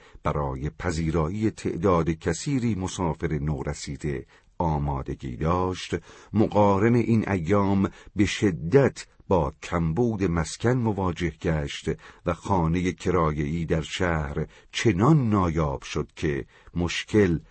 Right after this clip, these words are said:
حتی در شعر شاعران عصر نیز انعکاس یافت. به علاوه، ارزاق نیز که در گذشته در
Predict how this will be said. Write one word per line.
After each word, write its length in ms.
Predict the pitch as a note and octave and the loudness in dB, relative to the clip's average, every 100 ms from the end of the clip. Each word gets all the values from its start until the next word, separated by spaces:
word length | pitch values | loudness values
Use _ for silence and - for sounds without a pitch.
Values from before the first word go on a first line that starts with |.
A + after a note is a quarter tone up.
| _ | _
حتی 500 | - F2 - F2+ D2 C2+ | -8 -8 -4 -2 0 -2
در 140 | D2 | -6
شعر 500 | C#2 - C3+ B2 - | -6 -6 -2 0 -2
شاعران 880 | G2 - G2 D2+ - E2+ E2 C#2 C#2 - | -6 0 2 2 0 0 0 -2 -6 -6
عصر 480 | G2 A2 G2 - E2+ | -4 -2 -2 -6 -6
نیز 420 | F2 E2 C#2+ B1 E2 - _ _ | -2 -2 -4 -6 -8 -8 _ _
انعکاس 880 | G#2+ E2 - E2+ - F#2 B1 - - | -2 -2 -4 -8 -2 -2 -4 -8 -12
یافت. 460 | C#2 - _ - - _ _ _ _ _ _ _ _ _ | -12 -14 _ -20 -20 _ _ _ _ _ _ _ _ _
به 80 | - | -8
علاوه، 640 | A#1 B1+ C2+ A1+ D#2+ G2 F#2+ _ _ _ - | -6 -6 -6 -2 2 2 0 _ _ _ -6
ارزاق 680 | F2+ C#2+ C#2+ G#2+ G2 E2 | -6 -4 2 4 4 2
نیز 400 | E2+ F#2 E2+ D2+ E2 - - | -2 -2 -2 -4 -6 -10 -12
که 120 | - E2+ | -4 0
در 200 | D#2 B1+ | 0 -2
گذشته 840 | F2+ E2+ F2 - - A#2 F#2 D#2+ - - | -2 0 0 -2 2 4 4 0 -8 -4
در 180 | G2+ | 0